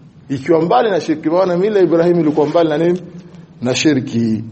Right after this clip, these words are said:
"Wa ma kana minal mushrikin," hakuwa katika washirikina. Maana wewe unapokuwa Muislamu, hii umila unauacha. Huu mila unafanya nini? Huu mila unauacha, sababu na sisi tuna utamaduni huu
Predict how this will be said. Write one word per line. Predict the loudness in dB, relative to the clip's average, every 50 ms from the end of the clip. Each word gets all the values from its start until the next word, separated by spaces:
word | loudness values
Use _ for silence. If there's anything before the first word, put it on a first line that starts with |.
| -12 -6
"Wa | -4 0
ma | 0 2 2 0
kana | 2 2 2 2 2 0 0
minal | 0 0 0 0 -2
mushrikin," | -2 -6 -6 -6 -8 -6 -6 -8 -8 -8 -10 -16 -20 -20 -20 -20 -20 -6
hakuwa | -2 0 2 2 2 0
katika | 2 0 -2
washirikina. | -2 0 -2 -4 -2 -2 -2 -2 -2 -2 0
Maana | 0 2 2 4 4
wewe | 4 4 4
unapokuwa | 4 4 2 0 0 -2 -2 -4 -2 0 0 0
Muislamu, | 0 -2 -4 -2 0 2 2 2 2 2 2 2 2
hii | 2 0
umila | 0 0 0 0 0 0 0 2 2 0
unauacha. | 0 0 -2 -2 0 0 0 0 -2 -4 -8 -12 -14 -16 -18 -18 -18 -18 -16 -16 -16 -16 -18 -20 -20 -20 -20 -20 -18 -18 -12 -2 0
Huu | 2 4
mila | 4 4 4 4
unafanya | 4 2 2 2 2 2 2 4
nini? | 4 4 4 4
Huu | 2 2 2 2 2 2
mila | 2 2 2 4 4 2
unauacha, | 2 2 2 2 2 2 0 -2 -2
sababu | -2 -2 -2 0 -2
na | -4 -4
sisi | -4 -6 -6 -6
tuna | -4 -4 -4
utamaduni | -2 -4 -4 -4 -4 -4 -2 -2 -2
huu | 0 2 2 0